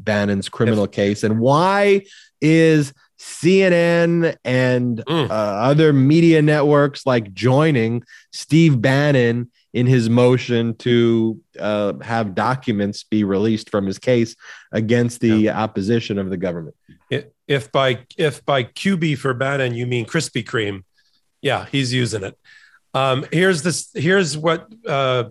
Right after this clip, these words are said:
Speaker 2: politics makes strange bedfellows, and sometimes litigation does too. So Bannon, as we reported last podcast,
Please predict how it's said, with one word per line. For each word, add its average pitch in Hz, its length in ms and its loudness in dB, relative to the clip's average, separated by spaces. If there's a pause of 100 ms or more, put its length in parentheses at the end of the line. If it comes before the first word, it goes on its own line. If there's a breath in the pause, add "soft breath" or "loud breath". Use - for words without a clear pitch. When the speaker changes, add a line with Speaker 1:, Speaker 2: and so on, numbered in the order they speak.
(100)
Speaker 2:
politics 156 640 -2
makes 143 300 -2
strange 131 560 -4
bedfellows, 127 720 -2
and 110 100 -6
sometimes 113 460 -8
litigation 107 560 -6
does 107 200 -8
too. 98 300 -8 (640 soft breath)
So - 180 -2
Bannon, 151 540 0
as 131 200 0
we 127 120 -4
reported 127 560 -2
last 120 340 -2
podcast, 117 800 -4